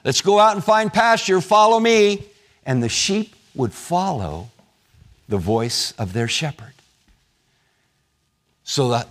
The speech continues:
the hireling at the gate didn't have to figure out who, whose sheep belonged to whom. They knew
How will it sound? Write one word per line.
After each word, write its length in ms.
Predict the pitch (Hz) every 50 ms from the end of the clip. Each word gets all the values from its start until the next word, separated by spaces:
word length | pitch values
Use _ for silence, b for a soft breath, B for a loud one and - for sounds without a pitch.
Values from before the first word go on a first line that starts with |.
| _ _
the 80 | - 107
hireling 500 | 107 175 196 220 233 220 196 175 151 147
at 140 | 135 -
the 80 | 143 123
gate 320 | 113 196 208 190 123 104
didn't 180 | 113 165 139 147
have 220 | 139 143 139 135 -
to 80 | 123
figure 320 | - - 151 123 120 139 143
out 220 | 143 131 110 110
who, 140 | 110 156 143
whose 380 | - - 123 117 175 156 143 -
sheep 760 | - - - - - - - - 165 165 151 - _ -
belonged 420 | 139 135 127 135 147 143 147 131 - - _ -
to 120 | 131 110
whom. 380 | 98 165 170 160 101 90 110 b b b b b b b b b b b b b b b _ _ _
They 240 | - 104 143 151 151
knew 560 | 147 147 151 165 175 185 196 208 208 190 160